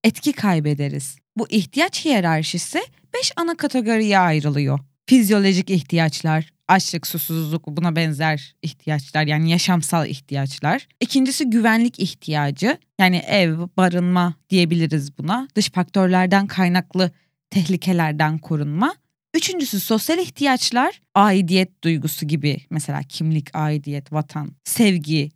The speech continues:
kabul görme, yani bir topluluğa kabul görme veya sosyal yaşam gibi. Dördüncüsü değer verilme, saygınlık ihtiyacı. Bu da statüyle, başarıyla gelen,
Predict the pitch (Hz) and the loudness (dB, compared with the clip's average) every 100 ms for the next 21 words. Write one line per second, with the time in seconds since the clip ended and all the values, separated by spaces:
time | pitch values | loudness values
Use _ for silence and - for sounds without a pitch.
0 | - 196 180 226 202 185 165 151 147 147 | -2 2 4 4 2 2 2 0 0 2
1 | 156 165 175 160 180 165 151 - 151 170 | 0 -2 -4 -4 -2 0 0 0 0 2
2 | 196 170 151 135 143 151 - - 240 269 | 2 2 0 0 -2 -2 -4 2 2 2
3 | - 233 - 262 247 233 190 - 185 160 | 0 -2 2 2 4 4 2 2 0 0
4 | - _ - 165 127 131 _ - 330 349 | -6 _ -4 -2 -2 -4 _ 0 4 4
5 | 262 226 190 - 285 220 247 294 294 240 | 4 2 0 -2 0 2 4 2 2 2
6 | 220 202 208 180 156 - - 190 185 214 | 2 2 2 0 -2 -8 -2 0 2 2
7 | 226 226 - 160 - 160 147 143 135 127 | 2 0 -2 -4 -4 -2 -2 -2 -2 -6
8 | - _ 359 311 349 - 370 - 339 220 | -6 _ -2 0 -2 -2 -4 0 2 4
9 | 226 - 262 247 202 170 165 160 156 | 2 2 2 2 2 2 2 2 -2